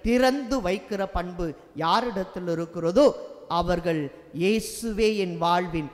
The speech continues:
அடையாளம்" என்று உணர்ந்து கொள்கிறார்கள். இதைத்தான் புனித பவுல்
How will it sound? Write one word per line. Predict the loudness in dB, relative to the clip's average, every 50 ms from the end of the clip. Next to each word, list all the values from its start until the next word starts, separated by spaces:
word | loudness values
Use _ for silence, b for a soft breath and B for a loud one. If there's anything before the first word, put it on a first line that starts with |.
| -14 -16 -10
அடையாளம்" | -8 -6 -2 -2 0 2 2 4 4 2 2 -2 -4
என்று | -6 -6 -6 -6 -6
உணர்ந்து | -4 -4 -4 -4 -6 -4
கொள்கிறார்கள். | -4 -4 -4 -4 -2 -2 0 0 -2 -2 -6 -10 -16 -18 -20 -20 -16 -8
இதைத்தான் | -4 -4 -2 -2 -2 0 0 0 0 -2 -2
புனித | -4 -4 -2 -4 -4 -2
பவுல் | 0 0 2 2 0 0